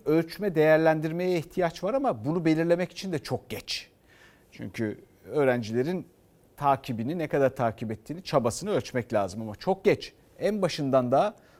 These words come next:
bunun belirlenmesi lazımdı. Gelecek sene için şimdiden ilk dönem için özellikle ki Sayın Milli Eğitim Bakanı diyor ki ilk dönem için de risk olduğunu düşünüyoruz.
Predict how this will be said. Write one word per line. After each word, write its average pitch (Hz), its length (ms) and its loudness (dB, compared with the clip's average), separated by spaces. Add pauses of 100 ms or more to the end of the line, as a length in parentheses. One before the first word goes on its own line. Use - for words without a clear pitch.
(140)
bunun 160 200 -8
belirlenmesi 147 540 0
lazımdı. 151 340 4
Gelecek 170 480 6
sene 226 240 6
için 220 180 0
şimdiden 190 600 2
ilk 233 240 -4
dönem 147 240 4
için 117 220 -10
özellikle 135 720 0 (160)
ki 147 240 -2 (300)
Sayın 156 300 -4
Milli 143 200 -4
Eğitim 143 260 -4
Bakanı 127 300 -2
diyor 196 260 8
ki 113 260 0
ilk 165 200 -4
dönem 147 240 4
için 170 280 -6
de 110 140 0 (600)
risk 165 360 4
olduğunu 123 340 2
düşünüyoruz. 123 640 -4